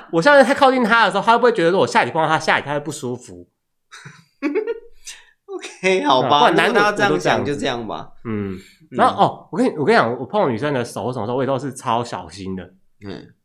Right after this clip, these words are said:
Speaker 1: 就稍微握住。
Speaker 2: 为什么会碰女生的手啊？
Speaker 1: 握手啊。
Speaker 2: 哦，我们会拱手。
Speaker 1: 啊，<laughs> 你是古人哦。
Speaker 2: 啊，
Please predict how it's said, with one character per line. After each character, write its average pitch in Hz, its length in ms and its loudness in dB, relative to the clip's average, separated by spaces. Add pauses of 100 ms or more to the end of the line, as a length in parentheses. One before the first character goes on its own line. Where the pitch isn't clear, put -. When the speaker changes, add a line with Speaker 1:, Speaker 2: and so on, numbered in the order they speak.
(280)
Speaker 1:
就 180 100 -6
稍 185 200 0
微 151 80 2
握 - 0 -
住。 - 40 0
Speaker 2:
为 302 60 -2
什 202 100 2
么 165 100 8
会 175 60 4
碰 165 260 0
女 110 120 -2
生 120 160 -4
的 107 60 -6
手 - 160 -14
啊？ - 120 -20
Speaker 1:
握 247 120 4
手 170 160 2
啊。 123 400 0
Speaker 2:
哦， 131 140 -2
我 123 100 4
们 151 160 -2
会 214 100 -2
拱 135 360 -2
手。 143 300 -8 (580)
Speaker 1:
啊， - 100 -2 (300)
<laughs> 214 360 0
你 170 40 0
是 220 140 6
古 202 240 2
人 156 260 4
哦。 160 60 4
Speaker 2:
啊， 226 340 4